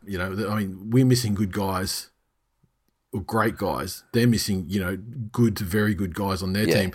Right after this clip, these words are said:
Speaker 2: that's
Speaker 1: that
Speaker 2: it.
Speaker 1: are, you know, are, are very important for them as well.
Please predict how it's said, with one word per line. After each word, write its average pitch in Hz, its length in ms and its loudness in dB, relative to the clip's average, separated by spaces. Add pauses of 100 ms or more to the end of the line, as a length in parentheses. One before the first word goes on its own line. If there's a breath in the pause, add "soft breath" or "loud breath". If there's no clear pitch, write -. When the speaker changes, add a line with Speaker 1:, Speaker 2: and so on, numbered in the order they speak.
(120)
Speaker 2:
that's - 180 -2
Speaker 1:
that 107 120 4
Speaker 2:
it. 98 140 -2
Speaker 1:
are, 113 40 2
you 113 60 2
know, 101 160 -2
are, 107 200 -4
are 110 100 -2
very 107 220 0
important 98 320 -4
for 95 100 -6
them 101 220 0
as 85 100 -6
well. 101 300 -4